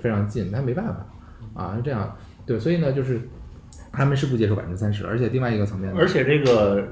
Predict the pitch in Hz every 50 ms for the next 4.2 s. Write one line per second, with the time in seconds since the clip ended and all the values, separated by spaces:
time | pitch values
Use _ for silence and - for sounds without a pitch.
0 | - - - - 170 202 208 147 107 104 104 107 135 147 147 143 147 139 110 113
1 | 135 135 160 151 143 147 156 156 143 127 120 117 - 165 165 147 113 101 - 113
2 | 127 135 135 - - - 202 196 208 220 - - - - - - - - - 143
3 | - 135 123 127 - 110 104 104 110 127 127 180 160 127 - - - - - -
4 | - - -